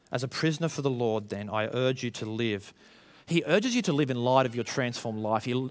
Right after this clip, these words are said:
urges you to live in light of the gospel of Jesus Christ. In light of chapters one, two, three of Ephesians, he says,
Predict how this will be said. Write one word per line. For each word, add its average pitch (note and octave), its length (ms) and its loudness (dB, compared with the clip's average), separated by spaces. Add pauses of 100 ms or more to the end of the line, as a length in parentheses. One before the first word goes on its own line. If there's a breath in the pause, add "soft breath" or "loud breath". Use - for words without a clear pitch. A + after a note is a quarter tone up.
urges D3+ 440 2
you C3+ 80 0
to B2+ 80 0
live B2+ 240 2
in B2 60 0
light A#2+ 240 4
of A2 40 -10
the A2 60 -2
gospel A#2 420 -2
of A2 80 -6
Jesus A2 320 -4
Christ. - 360 -4
In C#3+ 120 0
light F3 400 6
of C#3+ 140 2
chapters C3 340 2
one, D3 220 2
two, C3+ 220 0
three C#3 200 0
of A#2 60 -2
Ephesians, B2 400 0
he A2 40 -8
says, B2+ 200 -2